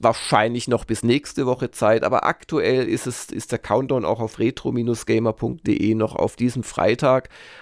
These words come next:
eingestellt. Also wartet nicht mehr zu lange, weil sonst kriegen wir schlichtweg euch nicht mehr in den ersten Adressensatz,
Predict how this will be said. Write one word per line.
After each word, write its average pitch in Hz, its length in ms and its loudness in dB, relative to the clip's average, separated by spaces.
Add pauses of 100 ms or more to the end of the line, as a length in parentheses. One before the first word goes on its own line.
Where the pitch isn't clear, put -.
(100)
eingestellt. 117 840 2 (300)
Also 143 260 2
wartet 139 260 2
nicht 156 220 -4
mehr 143 160 2
zu - 160 -2
lange, 123 460 0 (280)
weil 110 260 6
sonst 131 360 0
kriegen 135 340 2
wir 127 100 4
schlichtweg 135 640 -2
euch 117 320 0
nicht 127 300 -6
mehr 123 160 2
in 120 80 0
den 120 120 0
ersten 107 520 -2
Adressensatz, 113 1080 -2